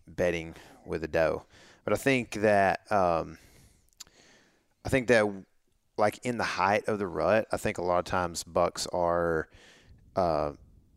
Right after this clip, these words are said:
bedding for short periods and just randomly wherever they kinda get tired real quick. You know what I mean? Like, I don't think there's a whole lot of rhyme or reason to bucks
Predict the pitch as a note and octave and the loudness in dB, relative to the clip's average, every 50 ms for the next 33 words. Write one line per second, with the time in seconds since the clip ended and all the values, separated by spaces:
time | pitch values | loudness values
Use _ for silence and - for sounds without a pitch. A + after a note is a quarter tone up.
0 | _ - - G2+ G2+ A2 G#2+ G#2+ G#2 - - F#2 - - - G#2+ A2 A2+ - - | _ -20 -10 -4 0 0 0 0 -2 -6 -8 -6 -6 -4 -2 0 0 0 0 -2
1 | - F#2+ F2+ G2 A2 A#2 B2 A#2+ A#2 - - - G2+ G2 F#2+ F#2+ F#2 F#2 F2+ F#2 | -6 -4 -2 0 2 0 0 0 -2 -6 -4 -4 -4 -2 -2 -2 -4 -4 -4 -6
2 | F2+ - - F2+ F2+ F#2+ F#2+ G2+ G2+ G2+ F#2+ F#2 F#2 F#2 F2+ F#2 F#2 F2+ F2+ F2 | -6 -6 -6 -6 -4 -4 -4 -4 -4 -6 -6 -4 -4 -4 0 2 2 2 2 2
3 | F2 E2+ F2 F2 - - F2 E2+ D#2+ D#2+ - - E2+ E2 D#2 D#2 D#2+ D#2+ D#2 - | 0 0 -2 -2 -2 -2 -4 -2 -2 -4 -4 -2 0 0 0 0 -2 -4 -6 -6
4 | - E2 - - - - - - _ _ _ _ - F2 E2+ E2 D#2+ D#2+ D2+ D#2+ | -6 -6 -6 -6 -10 -18 -20 -20 _ _ _ _ -12 -8 -6 -6 -6 -8 -8 -8
5 | E2+ E2+ D#2+ - - F#2 F#2 - G2+ A2 A2+ F#2+ - - A#2+ G#2+ G2+ - G#2 F#2+ | -8 -10 -12 -10 -6 -6 -4 0 0 0 0 0 -2 -2 -4 -4 -2 -2 -4 -2
6 | F2 F2 - - G2+ A#2 A2+ G#2 G2 F2 E2+ F2 F2+ F#2 F#2+ F2+ E2+ E2 F2 F#2+ | -2 -2 -4 0 0 2 2 4 2 2 2 0 0 0 0 0 -2 -2 -2 -2
7 | F#2 - F2+ E2+ - E2 D#2 D#2 F#2 F2 F2 - - - - - | -2 -4 -8 -12 -14 -14 -6 -2 0 0 0 0 -2 -6 -10 -10